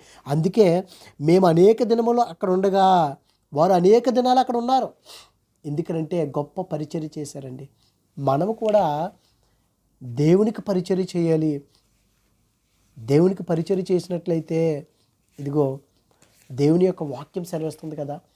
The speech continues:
వారు ప్రవచించేటువంటి ఆ భాగ్యాన్ని వారు పొందుకున్నారు కదా.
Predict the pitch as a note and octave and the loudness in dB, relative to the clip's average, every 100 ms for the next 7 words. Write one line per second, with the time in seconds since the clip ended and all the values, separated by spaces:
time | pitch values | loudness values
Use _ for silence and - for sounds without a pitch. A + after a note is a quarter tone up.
0 | _ _ _ _ C#3+ D#3+ D#3 D3 C#3 F3 | _ _ _ _ 2 2 2 0 0 0
1 | G#3 F#3 G#3+ G#3 F#3+ G3+ G3 F#3+ - - | -2 0 0 2 0 2 0 -2 -10 -16
2 | _ _ _ _ _ _ _ _ _ - | _ _ _ _ _ _ _ _ _ -4
3 | C#3 A2 C#3 D#3+ G3+ G3+ G3+ F3 D#3+ D#3 | -2 4 4 4 2 2 2 0 -2 -4
4 | F3 E3 D#3 D3+ D#3 D3+ C#3+ | -4 -4 -4 -4 -4 -4 -8